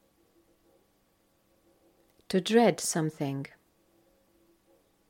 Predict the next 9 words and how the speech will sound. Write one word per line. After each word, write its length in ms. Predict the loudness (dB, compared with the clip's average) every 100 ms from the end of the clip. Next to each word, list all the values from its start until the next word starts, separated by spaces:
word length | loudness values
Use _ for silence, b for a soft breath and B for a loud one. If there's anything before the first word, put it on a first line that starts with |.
| _ _ -20 _ _ _ _ _ _ _ _ _ _ _ _ _
To 140 | -4
dislike 520 | 0 0 0 2 0
public 380 | 2 0 2 -2
speaking. 760 | -4 -2 -2 -2 -4 -4 -6 -14 _ _ _ _ _ _ _ _ _ _ _ _ _ _ _ _ _ _ _ _ _ _ _ b b b b b
To 100 | -2
sign 380 | 0 2 2 2
up 120 | 0
for 260 | 0 0 0
something. 600 | -2 -4 -2 -4 -4